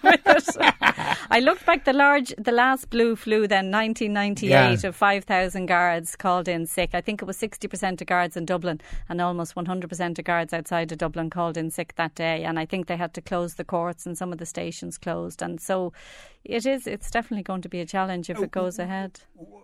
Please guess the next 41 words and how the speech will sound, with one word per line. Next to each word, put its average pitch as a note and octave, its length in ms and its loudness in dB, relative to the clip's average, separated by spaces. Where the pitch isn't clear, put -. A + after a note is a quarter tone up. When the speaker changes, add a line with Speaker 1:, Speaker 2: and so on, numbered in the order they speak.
Speaker 2:
w-, D#3+ 400 -4
have G#3 240 4
you E4+ 160 4
a C4+ 40 -4
figure F3 520 2
in B2+ 560 2
there A2 560 6
that, B2 240 4
like, B2 220 4
the - 80 2
biggest C3+ 560 2
strike - 720 -4
in A#2 400 0
the, A2 120 -4
in C#3 300 -8
time A#2 540 0
of A2+ 300 -4
the A2 100 -6
figures G2+ 440 -4
that G#2 280 -4
you're G2 80 -4
covering? G2+ 460 -6
You're G#2 120 -2
covering C#3 380 2
effectively A2+ 760 -2
from G2+ 320 -8
two G#2 300 -4
thousand. A2 480 -2
Speaker 1:
Yeah, D#3+ 320 -4
I, F3+ 120 -2
it F#3 240 -4
would F#3 240 -2
definitely G3 440 0
be F3 240 0
the, E3+ 280 0
the E3 100 -4
public F3+ 320 -4
service, E3+ 380 -2
the F3 120 -8
civil F3+ 240 -2
service E3 500 -2